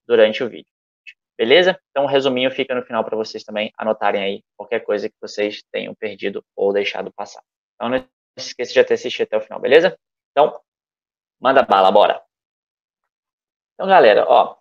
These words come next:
o primeiro exercício aqui a gente vai começar aí o que tem de acordo com a Unit one and two dessa gramática, que é exatamente a resolução de exercícios re-, baseados no am, is, are, que é o verb be, é o verbo to be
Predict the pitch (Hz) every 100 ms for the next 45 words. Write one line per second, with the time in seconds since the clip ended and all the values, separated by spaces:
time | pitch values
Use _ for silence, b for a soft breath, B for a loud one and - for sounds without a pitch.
0 | - - 170 190 175 165 160 139 143 139
1 | 135 139 - 135 127 127 123 123 117 113
2 | - - 110 110 113 113 - - 113 113
3 | 110 - 104 107 - 104 98 - _ _
4 | 107 107 107 104 - 113 110 143 - -
5 | 117 - - 101 - - _ 107 107 107
6 | 101 98 92 98 - - - _ _ _
7 | _ 131 131 139 156 151 139 139 135 123
8 | 127 120 123 113 110 110 139 131 123 113
9 | 120 - 113 113 110 104 104 120 - _
10 | _ _ _ _ _ _ - 117 135 -
11 | _ _ _ 147 160 170 - 127 127 -
12 | - 110 95 - - _ 147 170 156 151
13 | 143 147 143 _ _ 107 107 - _ 107
14 | 117 110 110 120 120 - 127 104 107